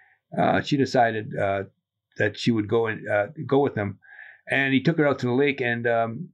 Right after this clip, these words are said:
uh, put the make on her, and, uh, she resisted. She made the mistake of, of saying that she was gonna tell her parents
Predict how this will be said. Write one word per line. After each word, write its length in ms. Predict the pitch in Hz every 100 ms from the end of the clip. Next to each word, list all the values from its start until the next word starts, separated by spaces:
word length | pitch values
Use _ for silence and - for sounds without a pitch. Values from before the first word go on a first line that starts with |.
| _ - 117
uh, 60 |
put 180 | - 151
the 60 | 127
make 240 | 151 165
on 140 | 117
her, 240 | 101 135 - 160 151
and, 540 | 120 113 113 113 110 113
uh, 220 | 107 107
she 180 | - 151
resisted. 640 | 127 110 120 - 127 123 - _ _ _ -
She 160 | -
made 180 | 120 170
the 60 | 151
mistake 480 | 117 - 131 127 -
of, 200 | 104 - _ -
of 200 | 104 98
saying 300 | - 123 120
that 140 | 101
she 120 | - 120
was 100 | 98
gonna 200 | 110 98
tell 460 | 117 120 113 104 _ -
her 240 | 110 107
parents 680 | 123 135 131 110 117 -